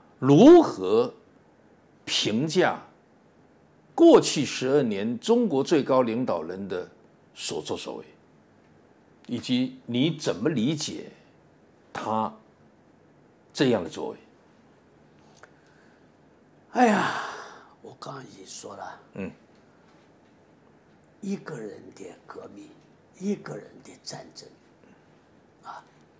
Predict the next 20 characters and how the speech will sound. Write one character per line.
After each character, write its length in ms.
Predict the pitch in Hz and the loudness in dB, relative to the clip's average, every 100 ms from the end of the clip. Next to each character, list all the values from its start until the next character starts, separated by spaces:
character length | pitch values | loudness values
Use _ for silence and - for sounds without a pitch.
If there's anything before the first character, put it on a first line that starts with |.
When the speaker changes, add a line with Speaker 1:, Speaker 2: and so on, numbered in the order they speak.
| _ _ _ _ - | _ _ _ _ -2
Speaker 1:
一 120 | 185 | 6
个 120 | 202 | 8
人， 120 | 147 | 8
我 120 | 151 | 6
想 200 | 156 123 | 4 2
到 200 | 117 139 | 4 4
一 100 | 131 | 4
个 100 | 127 | 0
词 300 | 120 - 110 | -2 -4 -6
叫 220 | 107 110 98 | -4 -4 -4
寂 220 | - 156 | -6 -4
寞 260 | 135 131 | -2 -2
和 120 | 107 104 | -2 -4
孤 220 | - 113 | -4 -8
独。 200 | - - - - - - - _ _ _ | -6 -12 -14 -20 -20 -20 -20 _ _ _
Speaker 2:
对， 100 | - - _ _ _ | -20 -20 _ _ _
而 140 | - 131 | -14 -14
且 140 | - - - _ - _ _ - _ _ _ _ | -14 -20 -20 _ -20 _ _ -20 _ _ _ _
这 100 | - - | -20 -20
个 260 | - - | -18 -18